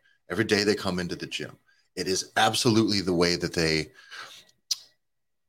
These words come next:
that they keep this ball rolling, 'cause it is about consistency.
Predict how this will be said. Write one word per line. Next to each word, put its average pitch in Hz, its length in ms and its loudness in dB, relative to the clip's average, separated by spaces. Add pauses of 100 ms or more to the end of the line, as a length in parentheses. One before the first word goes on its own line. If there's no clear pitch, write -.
(280)
that 95 140 -4
they 98 100 2
keep 123 400 2
this 104 220 4
ball 92 280 2
rolling, 85 360 2
'cause 90 160 -6
it 95 80 0
is 98 140 0
about 110 420 2
consistency. - 840 -4